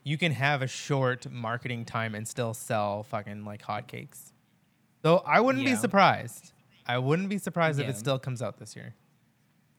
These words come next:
Speaker 2: I
Speaker 1: 'Cause when you
Speaker 2: will
Speaker 1: think about
Speaker 2: say
Speaker 1: it, Sony, Sony has nothing. Well, we haven't, like, we haven't, like, heard of any.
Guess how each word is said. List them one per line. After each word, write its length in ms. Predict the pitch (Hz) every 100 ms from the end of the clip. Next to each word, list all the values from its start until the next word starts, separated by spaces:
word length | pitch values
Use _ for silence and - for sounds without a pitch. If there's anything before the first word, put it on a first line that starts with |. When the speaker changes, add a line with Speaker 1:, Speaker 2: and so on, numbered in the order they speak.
| _ _ - - - _ _ _ -
Speaker 2:
I 60 | 151
Speaker 1:
'Cause 80 |
when 80 | 160
you 40 | 196
Speaker 2:
will 40 |
Speaker 1:
think 100 | 220
about 120 | 214 165
Speaker 2:
say 200 | 160 143
Speaker 1:
it, 40 |
Sony, 360 | 180 202 190 - _
Sony 320 | - 156 190
has 400 | 175 170 135 113 -
nothing. 720 | 131 131 160 - 117 120 113 - _ _ _ _
Well, 200 | 135 135
we 100 | 139
haven't, 260 | 143 139
like, 140 | 131 127
we 100 | 139
haven't, 220 | 139 131
like, 140 | 120 -
heard 260 | 139 131
of 100 | 123
any. 280 | 127 120